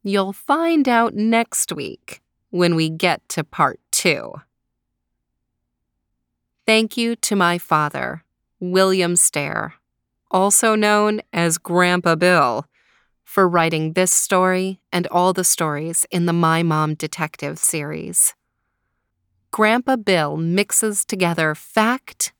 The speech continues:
and fiction, real life and made-up details,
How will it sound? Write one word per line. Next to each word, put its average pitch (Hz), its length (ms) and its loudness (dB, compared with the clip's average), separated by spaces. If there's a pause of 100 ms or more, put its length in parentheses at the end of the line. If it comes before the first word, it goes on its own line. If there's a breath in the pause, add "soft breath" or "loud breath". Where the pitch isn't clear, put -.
(180)
and 190 240 0
fiction, - 720 -6 (800)
real 196 500 0
life 175 540 0 (240)
and 175 260 2
made-up 165 460 0
details, 170 800 -4